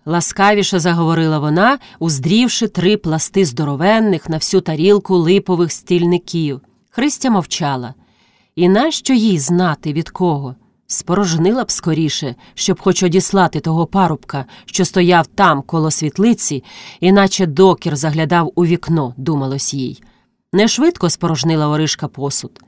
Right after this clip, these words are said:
Христя все стояла і дожидала. «Чого ви ждете? Хіба я сама не принесу?» гарикнула Оришка,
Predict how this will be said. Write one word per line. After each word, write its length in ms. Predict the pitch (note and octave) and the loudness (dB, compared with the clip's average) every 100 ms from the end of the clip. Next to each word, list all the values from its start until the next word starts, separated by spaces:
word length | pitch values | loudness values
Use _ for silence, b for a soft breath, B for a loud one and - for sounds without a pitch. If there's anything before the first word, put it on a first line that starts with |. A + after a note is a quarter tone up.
| b b b | b b b
Христя 400 | - B3+ D4+ - | -2 0 0 0
все 180 | E3 F3+ | -2 0
стояла 600 | E3 - D#3 G#3 C4 B3+ - | -2 -2 0 4 4 2 0
і 100 | E3 | 2
дожидала. 680 | F#3 D#3+ D3+ C#3 - A2+ - _ _ _ | 2 0 -2 -4 -8 -10 -16 _ _ _
«Чого 340 | - G#3+ F3+ G#3 | -2 0 2 2
ви 100 | G#3+ | 0
ждете? 500 | F#3 F3+ - C3+ C3 _ | 0 -2 -2 -6 -6 _
Хіба 260 | - F3+ F3 | -8 -2 2
я 120 | F#3 | 2
сама 360 | F3 F3 E3+ F#3+ | 2 2 2 2
не 80 | F3+ | 2
принесу?» 680 | F3+ E3+ D#3 - G#3 G#3+ b b b | 0 0 2 0 0 -2 b b b
гарикнула 600 | - F#3+ F#3+ - D#3+ D#3 D3+ | -2 2 2 0 -2 0 0
Оришка, 500 | F3 C4 - A#3 | 0 0 -2 -4